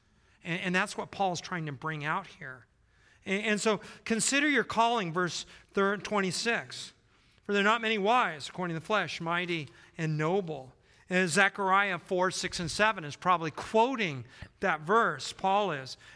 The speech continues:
Uh, "This is the word of the Lord to Zerubbabel," another king saying, "Not by might, not by power, but my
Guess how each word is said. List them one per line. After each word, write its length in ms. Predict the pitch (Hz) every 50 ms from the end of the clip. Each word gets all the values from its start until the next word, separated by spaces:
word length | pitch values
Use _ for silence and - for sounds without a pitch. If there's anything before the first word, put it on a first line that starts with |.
| -
Uh, 80 | 190 185
"This 220 | 170 254 254 -
is 100 | 247 175
the 100 | - 196
word 280 | 180 175 214 240 277 294
of 60 | 233
the 120 | 233 220 202
Lord 300 | 202 208 233 240 226 190
to 80 | 190
Zerubbabel," 720 | 165 156 180 175 165 180 196 226 233 226 180 151 147 143 143
another 300 | 147 175 208 233 214 -
king 220 | - 185 170 151
saying, 360 | 135 - 185 170 160 151 135 - - - - -
"Not 240 | 175 202 247 294 -
by 140 | 240 220 190
might, 360 | 180 208 233 226 185 165 160
not 240 | 165 202 269 254 214
by 140 | 175 156 147
power, 540 | - - - 196 208 226 240 233 185 156 143
but 200 | 143 170 165 170
my 220 | 175 180 175